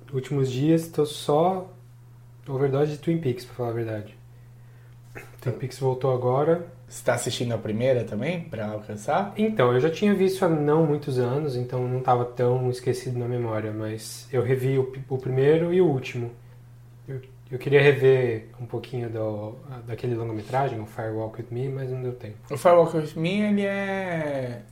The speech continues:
Speaker 2: Ele é
Speaker 1: É.
Speaker 2: a junção da série, né?
Speaker 1: Ele é pra ser visto depois, mas ele se passa antes.
Speaker 2: Tá.
Speaker 1: A história é, é, se passa antes do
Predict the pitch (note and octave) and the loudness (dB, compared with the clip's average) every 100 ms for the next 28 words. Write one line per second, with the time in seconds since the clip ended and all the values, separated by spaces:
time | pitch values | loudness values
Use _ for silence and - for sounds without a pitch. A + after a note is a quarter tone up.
0 | - - - E3 F3+ F#3+ G#3+ - E3+ G3 | -20 -12 2 4 6 4 2 4 4 4
1 | G#3 D#3+ C3 A2 A2+ G#3 - - - - | 2 4 4 2 -4 -6 -10 -18 -20 -14
2 | - D3 E3 F3+ - F#3 F3+ F3 G3+ - | -2 0 2 2 0 -2 0 0 0 4
3 | C#3 C3 B2 B2 B2 B2 C3 C3+ B2+ D#3+ | 4 4 2 0 -2 -4 -4 -2 -2 -2
4 | D3+ A2 - - - - - - - A2 | -4 -4 -8 -16 -20 -20 -20 -18 -8 -6
5 | G2+ - A#2 - A#2+ A2+ A#2+ B2 A#2+ B2 | -6 -8 -14 -10 -8 -6 -6 -6 -8 -10
6 | A2+ A2+ A2 - - - A2+ - A#2 A2+ | -12 -14 -16 -20 -16 -8 -8 -6 -10 -10
7 | - B2+ B2 | -14 -16 -16